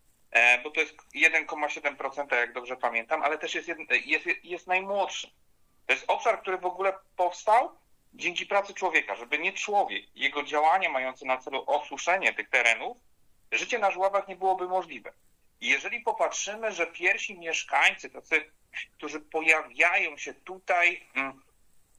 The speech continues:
w okresie, byśmy dzisiaj to powiedzieli, takiego wczesnego średniowiecza, e, oni pojawiają się na Żuławach, e, tak na dobrą sprawę w, na okresy sezonowe.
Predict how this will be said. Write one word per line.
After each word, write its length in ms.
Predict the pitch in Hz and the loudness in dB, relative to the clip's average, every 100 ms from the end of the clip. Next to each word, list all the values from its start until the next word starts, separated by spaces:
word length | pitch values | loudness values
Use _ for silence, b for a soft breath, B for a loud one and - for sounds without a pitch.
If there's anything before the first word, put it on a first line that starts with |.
| _ _ _ _ _ | _ _ _ _ _
w 120 | - | -6
okresie, 600 | 147 - - 170 202 - | -4 -4 2 4 4 -2
byśmy 400 | 151 151 151 160 | -8 -6 -6 -10
dzisiaj 280 | 151 196 185 B B B - | -8 -6 -8 B B B -16
to 100 | 151 | -12
powiedzieli, 600 | 160 160 160 170 185 185 | -4 0 4 6 6 4
takiego 500 | 170 - 175 170 - _ _ - | 2 0 -4 -4 -6 _ _ -8
wczesnego 520 | - 160 190 180 185 | -4 0 2 2 0
średniowiecza, 680 | 175 156 147 143 160 - - _ _ _ _ _ _ - | -2 2 4 6 4 2 -12 _ _ _ _ _ _ 2
e, 60 | 113 120 120 120 123 - _ _ _ - | 6 8 8 6 4 -6 _ _ _ 0
oni 520 | 170 226 214 165 - _ _ | 0 0 -6 -10 -16 _ _
pojawiają 880 | 151 151 156 151 - 180 202 202 160 | -4 4 4 4 2 4 4 2 -2
się 300 | - - 101 _ | -6 -6 -8 _
na 140 | 131 131 | 2 2
Żuławach, 800 | 143 156 180 180 175 170 - | 2 4 4 6 4 4 -2
e, 260 | 170 165 165 | -2 2 2
tak 220 | 175 175 | 2 0
na 80 | 175 | -2
dobrą 300 | 175 190 190 | -4 -2 -2
sprawę 680 | - - 170 196 196 196 196 | 0 0 0 4 4 4 2
w, 140 | - 208 196 196 196 202 - _ _ _ _ _ _ _ | -6 0 4 6 4 0 -10 _ _ _ _ _ _ _
na 120 | 156 | 2
okresy 380 | 190 - 214 220 | 4 2 -6 -4
sezonowe. 540 | - 170 180 170 104 | -4 -2 2 2 2